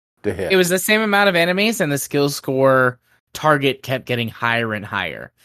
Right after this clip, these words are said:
Speaker 2: It was, it was thirty enemies every wave, and that might change based on how many people there are in the game. I'm not sure. I didn't look that up, but we had thirty enemies every wave, and the amount of skill score you needed went up every wave.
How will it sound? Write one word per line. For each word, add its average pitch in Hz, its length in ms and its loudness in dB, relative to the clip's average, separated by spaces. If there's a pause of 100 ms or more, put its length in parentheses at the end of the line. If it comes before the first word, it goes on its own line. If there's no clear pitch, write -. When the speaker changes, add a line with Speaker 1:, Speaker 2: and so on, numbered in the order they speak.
(300)
Speaker 2:
It 127 120 0
was, 120 200 -2
it 120 80 -4
was 123 120 -2
thirty 147 420 4
enemies 127 360 0
every 120 240 0
wave, 107 320 -2
and 131 120 -2
that 208 200 -2
might 151 300 -2
change 135 280 -4
based 123 240 -4
on 113 120 -6
how 117 80 -4
many 110 160 -6
people 107 360 -8
there 104 160 0
are 101 200 0
in 101 120 -4
the 95 80 -6
game. 95 260 -6
I'm 101 100 -6
not 98 160 -6
sure. 101 160 -4
I 85 40 -2
didn't 95 200 -6
look - 140 -10
that 85 180 -2
up, 85 140 -2 (120)
but 104 200 0 (400)
we 143 100 4
had 139 180 2
thirty 135 320 4
enemies 120 340 0
every 113 240 0
wave, 107 480 -2 (580)
and 107 640 -6 (100)
the 113 200 -2
amount 110 380 0
of 104 60 -2
skill 113 240 -4
score 104 240 -4
you 104 140 -4
needed 98 300 -6
went 101 280 -8
up - 280 -2 (280)
every 92 340 -4
wave. 64 460 -10